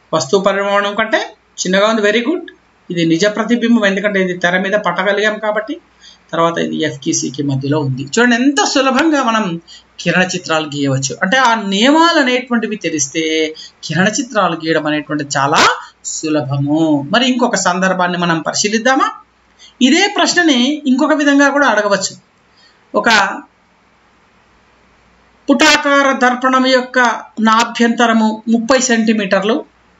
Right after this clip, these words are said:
వస్తువుని డెబ్బై సెంటీమీటర్, నాభ్యంతరం ముప్పై ఇచ్చారు,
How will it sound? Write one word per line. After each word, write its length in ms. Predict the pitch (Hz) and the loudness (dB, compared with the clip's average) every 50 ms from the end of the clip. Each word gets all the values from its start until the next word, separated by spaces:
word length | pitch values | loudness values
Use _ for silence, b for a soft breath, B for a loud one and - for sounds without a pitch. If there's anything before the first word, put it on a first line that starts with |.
| _ _ _ _ _ _ _ - 208 196 | _ _ _ _ _ _ _ -8 -2 0
వస్తువుని 800 | 214 214 214 - - 311 320 302 285 285 277 247 - - - - _ _ _ _ _ _ _ _ _ _ _ _ _ _ _ _ _ _ _ _ _ _ _ _ _ _ _ _ _ _ _ - 175 | 0 0 0 0 0 2 4 4 4 4 4 4 2 -2 -4 -14 _ _ _ _ _ _ _ _ _ _ _ _ _ _ _ _ _ _ _ _ _ _ _ _ _ _ _ _ _ _ _ -2 2
డెబ్బై 340 | 196 208 202 202 226 240 | 2 2 2 4 2 2
సెంటీమీటర్, 500 | 240 233 220 214 214 226 220 214 202 196 | 2 2 0 0 0 0 0 0 0 2
నాభ్యంతరం 600 | 202 208 226 233 226 254 269 277 269 302 294 277 262 | 2 2 0 0 2 2 2 2 2 2 2 2 0
ముప్పై 280 | 269 254 - - 277 277 277 | 0 -2 0 2 2 2 2
ఇచ్చారు, 340 | 269 - 269 240 185 143 | 2 2 2 0 0 0